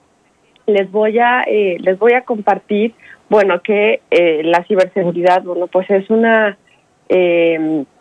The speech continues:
yo, yo lo puedo decir porque no es algo tangible, pero bueno, es algo que se ocupa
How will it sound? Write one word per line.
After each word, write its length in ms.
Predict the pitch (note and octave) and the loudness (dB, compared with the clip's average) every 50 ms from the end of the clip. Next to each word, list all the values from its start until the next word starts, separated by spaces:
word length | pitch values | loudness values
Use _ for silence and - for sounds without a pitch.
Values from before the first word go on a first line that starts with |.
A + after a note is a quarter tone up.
| _ _ _ _ _ _ _ _ _ _ _ - - _ _ _ _ _ _ _ _ _ - | _ _ _ _ _ _ _ _ _ _ _ -20 -20 _ _ _ _ _ _ _ _ _ -2
yo, 180 | F3+ F#3+ A3+ A3 A3 G#3 - | 0 2 4 2 2 2 0
yo 140 | G3 G#3 A#3+ B3 | 0 0 0 2
lo 160 | B3 B3+ A#3 | 0 0 0
puedo 160 | - C4 A#3+ | 0 -2 -2
decir 160 | A#3 A#3+ G#3 - - | -2 -4 -8 -6 -4
porque 200 | - G#3 - A#3+ | -4 -2 -2 -2
no 100 | A#3+ A#3+ | -2 0
es 100 | A#3+ - | 0 0
algo 220 | B3 A#3+ A3+ - - | 0 0 0 0 -2
tangible, 760 | - G3 G3 G3 - - A#3 A3+ G#3+ G#3+ A#3 B3 C#4+ - - _ _ _ _ _ _ _ _ _ | -4 -4 -6 -6 -2 -2 0 0 2 2 2 0 0 -2 -4 _ _ _ _ _ _ _ _ _
pero 240 | - G#3+ G#3+ G#3 G3+ | -2 0 0 0 0
bueno, 280 | G3 A3+ G#3+ G#3+ G3+ F#3+ | 0 -2 0 -2 -2 0
es 220 | E3+ G3+ A3 C4 - _ - - - | 0 0 0 0 -2 _ -12 -10 -4
algo 360 | A3 B3+ C4+ C#4 C4 D4+ D#4 | -2 0 0 0 0 -2 -2
que 160 | - - B3+ | -2 -2 -2
se 140 | A#3+ - A#3 | 0 0 -2
ocupa 760 | G#3 G#3 G#3 _ - C4 C4+ B3+ G3+ _ - A3 A3+ B3+ F4+ | -2 -2 -2 _ -2 0 0 0 -2 _ -2 0 0 -2 -4